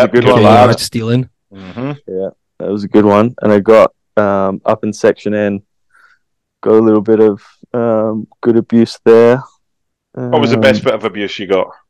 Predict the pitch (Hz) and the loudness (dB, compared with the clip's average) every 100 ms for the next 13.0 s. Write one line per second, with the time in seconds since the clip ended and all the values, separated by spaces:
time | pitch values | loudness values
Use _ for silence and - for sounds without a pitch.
0 | _ - 165 240 254 - - - 180 233 | _ -4 0 2 0 -4 -8 -2 2 2
1 | 226 190 190 175 123 120 - 135 - 113 | 2 0 2 0 0 0 0 0 0 -4
2 | 101 - - 147 139 92 90 - 95 92 | -4 -6 -2 0 0 -2 -8 -8 -8 -8
3 | 90 101 92 90 90 90 87 _ _ - | -8 -8 -6 -6 -8 -10 -14 _ _ 0
4 | - 302 - 101 - 147 139 - - _ | 4 4 4 -2 -2 0 0 -4 -10 _
5 | _ - 110 107 - 190 151 147 170 - | _ -10 -6 -4 -2 0 0 0 -2 -4
6 | - - - _ - - 175 107 107 123 | -8 -8 -20 _ -6 -2 0 -2 -2 -2
7 | 226 - - _ _ _ - - - 156 | -2 -4 -12 _ _ _ -14 -10 -2 0
8 | 185 226 160 165 - - 160 185 - 151 | 4 4 4 0 -4 -2 0 0 2 0
9 | 180 135 127 139 139 139 - 226 160 131 | 0 -4 -8 -12 -8 -6 0 4 4 4
10 | 117 110 107 120 123 110 - 135 180 139 | 4 2 0 -4 -8 -6 -2 -2 0 -4
11 | - - 98 101 - 107 - - 135 123 | -6 -12 -12 -10 -8 -8 -6 -4 0 0
12 | 113 107 - 107 95 - - - 98 95 | -2 -4 -6 -8 -8 -12 -18 -14 -12 -10